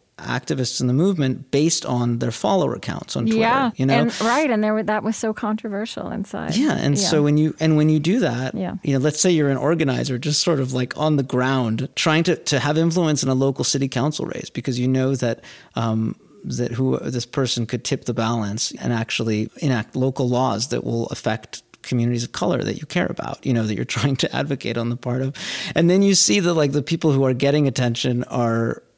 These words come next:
Speaker 1: you know, the ones who
Speaker 2: Right.
Speaker 1: act, who know how to make Twitter work for them and,
Speaker 2: Right.
Speaker 1: and have the kind of voice that Twitter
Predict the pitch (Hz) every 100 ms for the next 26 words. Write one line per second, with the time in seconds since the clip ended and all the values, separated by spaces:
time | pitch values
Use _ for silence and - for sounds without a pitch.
0 | _ _ _ - 131 120 123 127 123 127
1 | 139 - 120 135 147 160 156 170 160 170
2 | 151 151 - - - 143 139 131 131 -
3 | 123 120 120 123 120 113 175 127 117 131
4 | 156 139 - - - _ 147 - 151 139
5 | 131 131 139 127 - 139 131 - 139 131
6 | 135